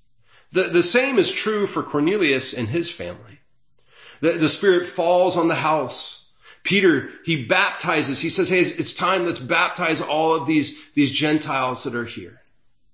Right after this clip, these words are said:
Can you imagine what it would have been like to be one of Cornelius's neighbors? What, what would you have thought?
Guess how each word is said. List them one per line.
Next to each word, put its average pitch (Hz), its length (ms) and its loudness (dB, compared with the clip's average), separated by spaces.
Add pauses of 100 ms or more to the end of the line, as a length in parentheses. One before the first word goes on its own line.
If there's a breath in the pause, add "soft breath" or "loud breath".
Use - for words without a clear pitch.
(840)
Can 170 140 -4
you 226 140 0
imagine 123 720 -2 (1080)
what 120 120 0
it 123 40 0
would 117 100 -2
have 110 80 -4
been 113 160 -2
like 107 180 -4
to - 80 -16
be 110 60 -6
one 104 160 -4
of - 120 -14
Cornelius's 107 580 -6
neighbors? 117 500 -8
What, 180 220 0
what 180 140 0
would 185 120 0
you 160 120 0
have 139 100 -4
thought? - 420 -6